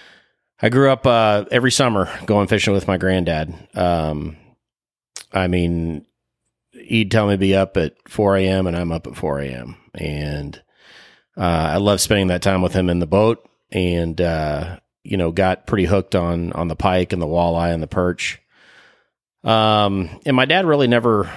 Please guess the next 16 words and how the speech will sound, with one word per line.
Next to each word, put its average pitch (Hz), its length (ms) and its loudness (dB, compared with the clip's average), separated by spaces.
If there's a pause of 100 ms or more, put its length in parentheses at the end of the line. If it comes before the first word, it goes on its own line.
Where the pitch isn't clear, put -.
(140)
was 107 160 0
a 104 60 0
big, 104 440 0 (320)
uh, 92 260 0
fisherman. 120 440 0
He 110 120 -2
loved 104 180 0
to 98 80 -6
be 98 100 2
out, 98 320 0
you 101 100 -4
know, 92 140 -2
enjoying 92 320 -2
the 90 120 -6
outdoors. 95 580 -2 (960)
Um, 87 540 -2